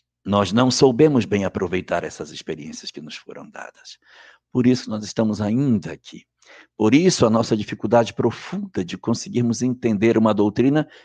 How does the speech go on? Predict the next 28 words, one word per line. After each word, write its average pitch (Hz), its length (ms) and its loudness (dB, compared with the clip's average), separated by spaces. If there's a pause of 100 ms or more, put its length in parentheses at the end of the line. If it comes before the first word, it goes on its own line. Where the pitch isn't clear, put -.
que - 80 -10
não 107 140 2
tem 107 140 0
rituais, 98 680 0 (420)
que 92 100 -8
não 95 160 -4
tem 101 280 0
liturgias, 101 960 2 (400)
que - 80 -10
não 110 140 2
possui 107 320 0
sacerdotes, 92 1000 0 (300)
que 107 80 -2
não 104 160 0
tem 113 160 4
paramentos. 104 920 0 (380)
Por 185 180 -4
quê? 196 320 -4 (280)
Porque 127 180 -2
essa 139 160 0
mensagem, 117 840 -2
ela 107 200 0
está 110 220 2
despida 131 720 0
de 123 140 0 (240)
todas 156 580 6
essas - 320 -2
coisas 117 480 2